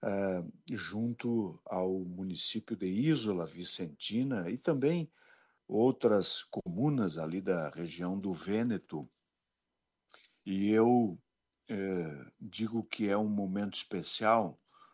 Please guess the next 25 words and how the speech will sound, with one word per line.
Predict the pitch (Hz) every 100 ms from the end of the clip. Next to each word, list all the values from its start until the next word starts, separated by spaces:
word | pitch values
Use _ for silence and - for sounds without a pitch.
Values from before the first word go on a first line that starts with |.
| _
porque | - 90 82 - 101 104 104 - _ _ _ 110
esse | 104 101 - 117
projeto | - 104 98 90 95 92 95
do | 95
Gemeládio, | 90 90 85 95 107 95 85 82
eu | 92 87
recordo | 78 92 - 101 98 92
muito | 87 110 160 160 98
bem | 85 90 117
quando | 110 92 85
nós | 85 90 98
começamos | - 78 73 - 90 95 87
lá | 80 80 110 135 131 - _ _ _ _ _
em | 90
dois | 82 92 85
mil | 85 95 104 92 76 _ _ _ _ -
e | 87 78 73 73
oito, | 78 113 127 110 - 87
dois | 78 82 80
mil | 98 95
e |
nove, | 80 80 98 110 98 85
dez, | 73 85 101 120 - - - _ - - _
e | 107
depois | 92 95 107 113 - -